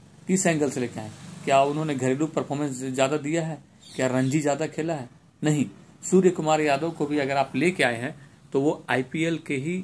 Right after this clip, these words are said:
परफॉर्मेंस को देखते हुए लेके आए हैं। सूर्य कुमार यादव हुआ, आपका जसप्रीत बुमराह हुए, ये कहाँ से लेके आए आप इनको? आईपीएल के परफॉर्मेंस के दौरान ही लेके आए।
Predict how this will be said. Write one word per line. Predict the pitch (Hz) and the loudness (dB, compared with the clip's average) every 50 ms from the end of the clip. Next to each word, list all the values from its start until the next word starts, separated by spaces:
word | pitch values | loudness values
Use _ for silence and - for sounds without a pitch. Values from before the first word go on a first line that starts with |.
| - - - - - - | -8 -14 -20 -14 -8 -6
परफॉर्मेंस | 143 127 - 135 127 139 147 131 - | -6 -4 -2 -2 -2 0 -2 -2 -2
को | - 131 | -4 -2
देखते | 113 120 110 - - 127 | -2 -2 -4 -2 0 2
हुए | 117 110 110 | 2 2 0
लेके | 107 107 98 - 110 | -2 -6 -6 -8 -8
आए | 107 | -10
हैं। | 101 - - - - - - - - - - - - | -10 -12 -16 -18 -18 -18 -18 -18 -18 -18 -20 -18 -8
सूर्य | - - 143 143 156 | -4 0 0 0 0
कुमार | - 143 135 135 127 127 | 0 0 0 0 2 2
यादव | 123 120 120 123 131 127 | 2 0 0 2 2 0
हुआ, | 117 117 120 117 | 2 2 0 -2
आपका | 117 - - 123 | -2 -4 -8 -6
जसप्रीत | 117 123 123 117 - - 139 139 131 120 | -4 -4 -4 -4 -4 -2 -2 -2 0 0
बुमराह | 123 123 120 120 127 143 139 | 2 2 2 4 4 4 4
हुए, | 123 113 117 120 120 135 - _ _ _ _ _ _ _ - | 4 2 0 -2 -4 -6 -8 _ _ _ _ _ _ _ -8
ये | - 135 - - - | -8 -8 -6 -6 -4
कहाँ | 151 143 170 208 196 | -2 0 2 2 0
से | - 175 | 0 0
लेके | 139 120 113 - | -2 -2 -2 -4
आए | 107 107 | -6 -8
आप | 110 - | -8 -10
इनको? | 117 113 - - - - - - - - - - | -12 -14 -14 -16 -16 -18 -20 -20 -20 -20 -8 -4
आईपीएल | 120 120 131 131 - 156 160 170 170 | -2 -2 0 0 -2 0 0 0 0
के | 160 165 | -2 -4
परफॉर्मेंस | - - 143 123 - 131 131 143 147 135 139 | -4 -2 -4 -2 -2 -2 -2 -2 -2 -4 -4
के | - - 139 | -4 -4 -2
दौरान | 127 127 123 120 117 127 131 131 123 | 0 2 2 2 2 2 2 0 0
ही | 117 | -2
लेके | 113 110 101 - | -4 -6 -8 -10
आए। | 120 131 | -12 -14